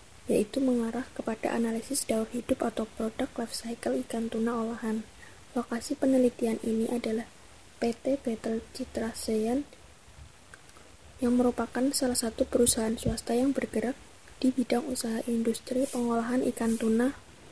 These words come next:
di Provinsi Gorontalo. Dalam melakukan analisis produk life cycle atau P L C,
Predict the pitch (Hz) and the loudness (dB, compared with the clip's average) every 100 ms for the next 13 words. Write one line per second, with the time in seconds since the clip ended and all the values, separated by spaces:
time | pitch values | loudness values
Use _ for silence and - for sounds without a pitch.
0 | - - - - 247 247 - 247 233 233 | -20 -20 -20 -8 -6 -4 -4 -2 0 0
1 | - 294 240 220 220 226 226 226 - - | 0 -2 -2 -2 -2 -4 -6 -8 -10 -20
2 | - - - - - - - - - - | -20 -20 -20 -20 -20 -20 -16 -14 -12 -14
3 | - - - - - - - - - - | -18 -20 -20 -20 -20 -20 -20 -20 -20 -20
4 | - 247 220 233 285 269 254 233 247 240 | -2 2 4 4 0 -4 -8 -6 -4 -4
5 | 240 262 247 247 - 233 226 233 - - | -2 -2 -2 -6 -6 -8 -6 -10 -10 -8
6 | 233 226 - 226 226 - 240 - 226 233 | -8 -8 -10 -8 -8 -6 -4 -4 -8 -8
7 | 233 - - 220 - 254 | -10 -8 -8 -6 -6 -6